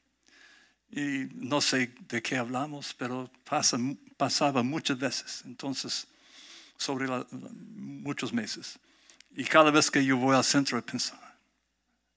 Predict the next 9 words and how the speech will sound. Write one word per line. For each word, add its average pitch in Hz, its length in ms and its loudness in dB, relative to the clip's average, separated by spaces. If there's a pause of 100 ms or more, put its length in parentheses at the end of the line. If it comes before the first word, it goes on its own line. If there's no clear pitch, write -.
(500)
es, - 300 -8 (1600)
y 117 180 -12
yo 117 80 -6
estoy 131 280 -2
caminando. 127 640 -6 (220)
"Joven, 330 540 12
joven". 311 560 8 (520)
Ah, - 260 -2
Señor. - 380 0